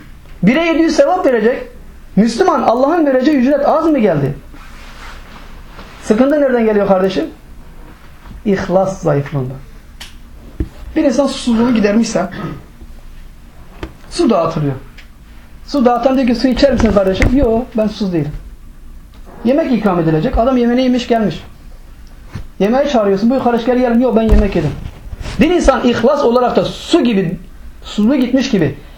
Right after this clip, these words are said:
yemek yemiş gibi eğer doymuşsa kardeşim, ona "Yemek yer misin? Su içer misin?" teklifi gibi riya vesvesesi şeytandan ve nefsinden gelirse kardeşim, talep yok, istemez.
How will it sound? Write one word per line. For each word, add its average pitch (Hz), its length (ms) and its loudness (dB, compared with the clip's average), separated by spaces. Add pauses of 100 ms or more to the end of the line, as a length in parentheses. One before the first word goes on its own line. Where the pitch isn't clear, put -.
yemek 190 320 2
yemiş 247 220 2
gibi 196 120 2
eğer 196 300 2
doymuşsa 226 420 2
kardeşim, 170 600 0 (360)
ona 269 380 2 (600)
"Yemek 254 320 2
yer 285 140 4
misin? 180 340 0 (180)
Su - 220 2
içer 294 220 4
misin?" 233 260 2
teklifi 226 440 4
gibi 196 220 2 (280)
riya 240 340 2
vesvesesi 226 520 2
şeytandan 233 480 2
ve 220 80 4
nefsinden 202 320 2
gelirse 226 260 4
kardeşim, 190 400 2 (720)
talep 190 400 0
yok, 208 300 2 (200)
istemez. 185 680 0